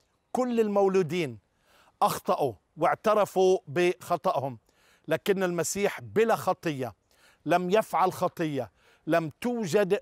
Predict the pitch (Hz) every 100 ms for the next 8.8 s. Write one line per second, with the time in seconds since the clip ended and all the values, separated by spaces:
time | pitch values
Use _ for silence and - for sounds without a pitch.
0 | - - 220 202 180 202 190 - - -
1 | 180 170 139 120 _ _ _ - 156 143
2 | 104 190 208 214 - 170 - 175 127 101
3 | 185 185 - - - - 185 180 180 180
4 | _ - 180 139 120 104 _ _ _ _
5 | _ _ _ _ _ - - 254 226 185
6 | 196 190 120 180 170 151 139 127 _ _
7 | _ _ _ _ _ _ _ _ - -
8 | 175 196 165 175 - 202 196 185